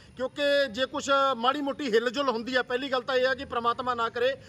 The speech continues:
ਕੋਈ ਐਸੀ ਹਿਲਜੁਲ ਹੋਵੇ। ਦੇਖੋ ਜੇ ਕੋਈ ਚੀਜ਼ ਬਣੀ ਹੈ ਤਾਂ ਟੁੱਟੇਗੀ ਵੀ ਜ਼ਰੂਰ, ਕਿਉਂਕਿ ਹੁਣ ਅਸੀਂ ਪ੍ਰਸ਼ਾਸਨ ਦੇ ਧਿਆਨ ਦੇ ਵਿੱਚ ਇਸੇ ਕਰਕੇ ਪਹਿਲਾਂ ਲਿਆਤਾ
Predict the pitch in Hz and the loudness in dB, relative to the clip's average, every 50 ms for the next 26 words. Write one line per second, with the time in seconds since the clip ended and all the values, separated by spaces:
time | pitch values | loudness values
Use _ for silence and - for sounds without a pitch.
0 | - - - - 247 277 277 277 269 - 294 294 240 269 277 285 233 285 269 240 | -20 -20 -8 -4 -2 2 2 2 2 2 2 2 2 2 2 0 -2 -2 0 2
1 | 208 254 254 226 208 - - - - - - - - - - 254 269 302 320 294 | 2 2 2 0 -2 -4 -8 -14 -20 -20 -20 -20 -8 -2 -2 -2 0 0 0 -2
2 | 302 294 320 311 208 285 294 294 294 254 262 269 285 294 - 302 294 302 247 - | -2 -2 -4 -6 -4 -4 -2 0 0 0 0 0 0 0 0 0 -2 -2 -6 -4
3 | 311 311 277 285 302 269 220 269 254 247 233 - 277 277 247 294 294 269 269 277 | -4 -4 -2 -4 -4 -4 -4 -4 -4 -4 -4 -4 -4 -4 -2 0 0 0 0 0
4 | 285 247 277 302 - 277 240 - 240 226 220 - 262 262 277 269 - 294 254 226 | -2 -2 -4 -6 -6 -6 -4 0 0 0 0 0 0 0 -2 -2 0 0 0 2
5 | 226 214 254 269 254 - 269 277 262 233 - 320 311 320 302 240 285 269 277 269 | 2 2 2 2 0 -2 -6 -8 -8 -6 -6 -2 0 0 0 2 0 -2 -2 -2
6 | 247 254 254 254 247 240 220 208 - - 220 240 285 - | -2 -2 0 0 0 0 0 -2 -2 -2 0 0 0 -2